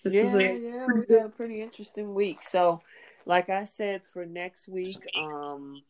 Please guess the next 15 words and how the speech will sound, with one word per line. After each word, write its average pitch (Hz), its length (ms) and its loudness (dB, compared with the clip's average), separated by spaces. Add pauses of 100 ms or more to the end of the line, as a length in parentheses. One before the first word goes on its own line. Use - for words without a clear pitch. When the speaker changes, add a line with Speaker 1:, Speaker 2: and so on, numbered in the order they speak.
(540)
Speaker 2:
Zende's 165 520 -2
coming 160 340 -10
to 151 80 -12
town, 147 760 -10
so 139 300 -6
that's 135 220 -10
gonna 135 240 -10 (300)
create 143 600 -6
a 135 260 -4
triangle 139 640 -6
between 135 840 -12
probably 135 440 -4
Zoe 131 400 -4
and 131 100 -16
Carter. 131 500 -2